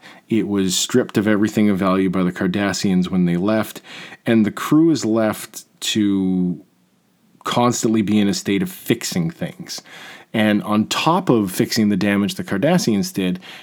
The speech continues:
they have to s-, also have to start integrating Federation technology into the station, their computer systems, and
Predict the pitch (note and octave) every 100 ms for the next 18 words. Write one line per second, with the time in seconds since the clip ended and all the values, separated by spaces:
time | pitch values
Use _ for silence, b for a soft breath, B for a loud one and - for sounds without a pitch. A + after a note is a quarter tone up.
0 | B B2+ C3 - A#2+ - - C3 - C3
1 | G#2+ - G#2+ - C#3+ C#3+ A2 G#2 G2 G2
2 | G2+ - - - A#2+ A2 A2 G#2 G#2+ G2
3 | F2+ F2 D2+ E2+ - E2+ - B B B
4 | B - A#2+ A2+ G#2+ G#2+ F#2 - F#2 D2+
5 | - E2+ E2+ G2+ A2+ A2 - G#2+ G#2+ F#2+
6 | F#2 G2+ F#2 - F#2 F2+ E2+ - - B
7 | B B _ - G#2+ G2 F#2 D#2+